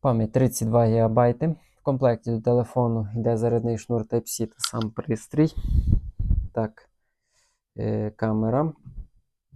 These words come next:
Простенька, доволі непогана камера для такого телефону. Відправляю новою поштою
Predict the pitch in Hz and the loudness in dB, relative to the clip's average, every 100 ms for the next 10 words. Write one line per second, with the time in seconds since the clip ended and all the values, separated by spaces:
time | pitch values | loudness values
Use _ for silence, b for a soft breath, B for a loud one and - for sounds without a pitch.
0 | - _ _ _ _ _ _ _ - - | -20 _ _ _ _ _ _ _ -20 -6
1 | 131 127 123 120 110 120 110 113 113 113 | -4 -2 0 0 0 -2 0 0 0 0
2 | 113 113 117 110 110 117 - 226 185 147 | -2 -2 -2 -2 -2 -4 -6 -4 -2 -2
3 | 131 120 113 123 120 117 - 120 113 - | -2 -4 -4 -6 -4 -4 -2 -4 -4 -2
4 | 117 117 120 - 131 120 113 113 113 110 | -4 -2 -4 -2 2 4 4 2 0 0
5 | 113 113 156 165 - 120 | -2 -2 -4 -4 -6 -10